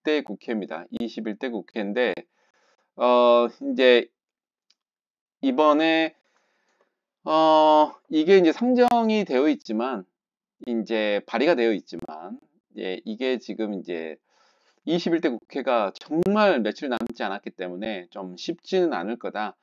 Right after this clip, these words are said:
그렇다면 만약에 이십이 대 국회에 이 상정된 안건이 다시 이제 발의를 할 수 있을 것인가, 이런 게 좀 기억, 좀 기대가 되긴 합니다. 그다음 문-,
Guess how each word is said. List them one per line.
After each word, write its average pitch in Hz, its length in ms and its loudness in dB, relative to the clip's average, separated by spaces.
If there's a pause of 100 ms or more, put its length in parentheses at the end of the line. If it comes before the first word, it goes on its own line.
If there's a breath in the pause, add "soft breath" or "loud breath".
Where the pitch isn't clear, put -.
(400)
그렇다면 135 460 -4
만약에 113 400 0
이십이 175 560 -4
대 240 100 -2
국회에 101 1160 -6 (840)
이 151 480 0 (540)
상정된 196 760 -2
안건이 113 400 -4
다시 107 460 0 (380)
이제 110 180 -4
발의를 135 420 -6
할 175 80 -8
수 180 160 -12
있을 123 220 -8
것인가, 107 580 -6 (340)
이런 127 180 -4
게 127 100 -4
좀 120 140 -6
기억, 117 340 -6 (180)
좀 98 420 -8
기대가 117 360 -4
되긴 104 220 -6
합니다. 117 360 -10 (1800 loud breath)
그다음 165 220 2
문-, 175 180 4